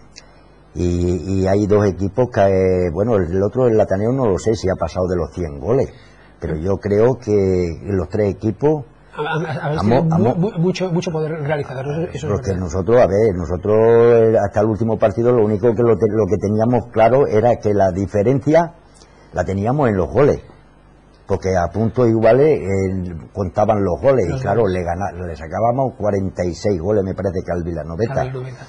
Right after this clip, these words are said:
Speaker 2: sí, sí.
Speaker 1: Y era donde estábamos un poco más tranquilos, pero si no
Speaker 2: También el Montserrat era de los equipos que han estado
Speaker 1: Sí,
Speaker 2: luchando.
Speaker 1: el Montserrat, es, no sé, es que el Montserrat lleva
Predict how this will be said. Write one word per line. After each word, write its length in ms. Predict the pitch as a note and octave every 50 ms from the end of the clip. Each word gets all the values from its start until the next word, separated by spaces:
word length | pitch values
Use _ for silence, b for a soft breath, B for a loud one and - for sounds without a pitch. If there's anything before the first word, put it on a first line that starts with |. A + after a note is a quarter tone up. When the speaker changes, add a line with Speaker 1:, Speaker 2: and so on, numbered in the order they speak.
| -
Speaker 2:
sí, 140 | - D3+ C#3
sí. 80 | C3 C#3 C#3 -
Speaker 1:
Y 160 | F2 E2+ E2
era 280 | E2 E2+ F2+ F#2 G#2+ A2
donde 220 | A#2+ B2+ A#2+ G#2+
estábamos 400 | F#2+ - G#2 G#2+ G#2+ G#2 G#2 G#2 G2+
un 80 | F#2+
poco 300 | - - G#2+ G#2 F#2 G2
más 180 | F#2 F#2+ F#2+ E2+
tranquilos, 480 | - - - - - - B2+ C#3+ D3 -
pero 140 | G2 F2 E2+ E2 D#2 D2+ C#2+ C2+ C#2+
si 160 | C#2+ - D2
no 420 | C#2 C#2+ D2 F2+ G#2 B2 C#3+ D#3 D#3+ B B B B B B
Speaker 2:
También 300 | - B2 C3 D3 D#3 D3
el 100 | D3 C#3+
Montserrat 440 | C#3+ D3 D3 - C3+ C3+ C3+ C#3+ D3
era 320 | C#3+ C#3+ D3 D#3+ E3 D3 C#3+
de 80 | C#3+ C#3+
los 160 | C#3 C3+ -
equipos 380 | D3+ C3+ D3 C#3+ C#3 C#3+ - -
que 140 | - C#3+
han 80 | C#3 C#3
estado 420 | C3+ - - C#3 C#3 C#3+ C#3+ D3
Speaker 1:
Sí, 160 | C#3 C#3 C#3+ D#3+
Speaker 2:
luchando. 400 | F3 F3+ F3 E3 D3 C3+ B2+ A#2
Speaker 1:
el 80 | A2+
Montserrat, 500 | B2 B2 A2 F#2+ B2 A#2+ C#3 E3 F3 F#3 F3+
es, 200 | E3+ - D3 D3+
no 200 | F3 F#3 G3+ F3+
sé, 120 | C#3 - F#3+ G3 F3+
es 80 | D#3 D3+
que 80 | - E3+
el 80 | E3+
Montserrat 460 | E3+ F3 E3+ C3 D#3+ D#3 D3+ E3+ E3 D3+
lleva 380 | C#3+ D#3+ D#3 E3 D#3+ D3+ C#3